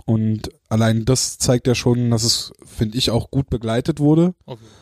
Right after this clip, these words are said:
Speaker 1: Ähm, dass man, dass man es da, äh, unabhängig davon, ob man jetzt die Sprache spricht oder nicht, aber du hast halt, du siehst halt, dass da jemand, wie, wie die das gemacht haben. Ähm,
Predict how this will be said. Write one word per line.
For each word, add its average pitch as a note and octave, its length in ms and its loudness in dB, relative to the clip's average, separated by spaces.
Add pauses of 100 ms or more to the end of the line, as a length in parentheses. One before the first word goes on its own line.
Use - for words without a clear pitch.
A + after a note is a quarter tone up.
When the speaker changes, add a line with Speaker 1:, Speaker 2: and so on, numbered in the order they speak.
(500)
Speaker 1:
Ähm, A#2 680 2
dass A2+ 200 -2
man, A2+ 400 0
dass A2+ 160 -2
man A2+ 160 0
es A2 140 -2
da, A2+ 380 2 (220)
äh, - 280 -8
unabhängig A#2 460 -2
davon, A2+ 300 -4
ob - 80 -10
man A2+ 100 -2
jetzt A2 140 0
die B2+ 60 2
Sprache - 400 -2
spricht - 320 -2
oder A#2 180 4
nicht, D3+ 240 2
aber A#2 140 0
du A2+ 100 4
hast A#2 160 0
halt, A#2+ 120 0 (120)
du B2 80 0
siehst B2 320 0
halt, D3 160 2
dass - 140 0
da C#3 80 2
jemand, B2 320 -2 (640)
wie, C#3 200 0
wie C#3 120 0
die C3+ 100 2
das B2 180 0
gemacht A2+ 320 -2
haben. A2+ 300 -2 (460)
Ähm, B2 640 2